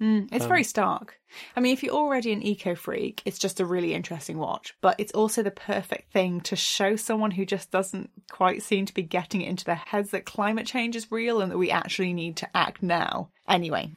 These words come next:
Speaker 1: all this sounds very apocalyptic and depressing, and you might be wondering why in the midst of a lockdown I'm recommending something that sounds so bleak. But all I will say is that it also carries a message of hope,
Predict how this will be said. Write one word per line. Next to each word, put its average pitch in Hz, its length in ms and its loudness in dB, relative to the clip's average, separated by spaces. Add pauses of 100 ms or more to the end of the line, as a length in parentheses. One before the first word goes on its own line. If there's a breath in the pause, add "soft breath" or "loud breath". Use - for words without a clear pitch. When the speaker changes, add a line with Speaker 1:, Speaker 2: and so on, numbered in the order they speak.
(120)
Speaker 1:
all 311 260 4
this 311 160 0
sounds 233 260 2
very 208 220 2
apocalyptic - 640 -2
and 180 120 0
depressing, - 640 -4
and 180 160 -2
you 180 100 0
might 214 280 2
be 233 100 0
wondering 190 360 2
why 180 240 4
in 180 180 0
the 175 60 -2
midst 220 280 0
of 180 80 0
a 190 40 4
lockdown 226 600 2
I'm 226 220 2
recommending 196 500 0
something 175 380 -4
that - 120 -8
sounds 180 440 -4
so 175 340 0
bleak. - 380 -8 (640 soft breath)
But - 80 -2
all 311 200 4
I 339 80 6
will 214 200 2
say - 480 -2
is 202 220 0
that - 160 -2
it - 120 -6
also 285 320 -2
carries 208 480 0
a 202 80 -2
message 190 400 -4
of - 80 -10
hope, - 400 -2